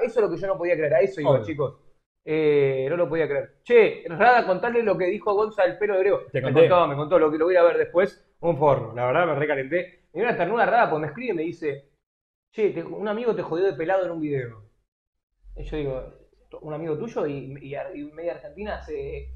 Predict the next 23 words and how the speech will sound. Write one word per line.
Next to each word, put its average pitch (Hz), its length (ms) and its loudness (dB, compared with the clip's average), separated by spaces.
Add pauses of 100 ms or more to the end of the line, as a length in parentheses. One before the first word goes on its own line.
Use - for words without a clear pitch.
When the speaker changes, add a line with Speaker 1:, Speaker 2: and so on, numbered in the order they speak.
(260)
Speaker 1:
cuatro 151 200 0
Speaker 2:
No, - 60 6
Speaker 1:
años. 151 140 6
Speaker 2:
bueno, 170 160 8
pero 156 140 6
me 151 80 4
dio 180 120 6
cosa 180 320 4
porque 139 300 -2
lo, 139 240 -2
lo 127 140 -4
metió 135 340 0
tan 185 260 2
bien, 180 260 4
boludo, 139 240 0
el 156 80 -4
chabón, 143 320 0
porque 135 180 -4
yo, 175 260 0
eh, 143 260 0
empecé 120 280 -8
la 175 80 2
carpintería. 147 560 2